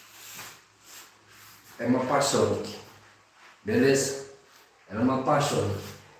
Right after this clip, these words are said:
Então, ela tem aqui um refrigerador, vou pôr aqui, um refrigerador, é,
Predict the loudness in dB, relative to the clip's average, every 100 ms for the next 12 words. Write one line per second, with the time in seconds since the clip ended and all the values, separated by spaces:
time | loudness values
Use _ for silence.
0 | _ -6 -2 4 6 6 2 -2 0 4
1 | 4 4 4 4 2 0 2 4 4 4
2 | 0 -2 0 2 0 4 6 6 2 -6
3 | -12 -20 _ _ _ _ _ _ _ _
4 | _ -12 -10 -6 -6 -6 -12 -16 -20 -20
5 | _ -20 _ _ _ _ _ _ _ _
6 | _ 0 2 4 2 2 4 2 2 2
7 | 4 4 0 -6 -10 -20 -18 0 6 6
8 | 4 -2 -4 -8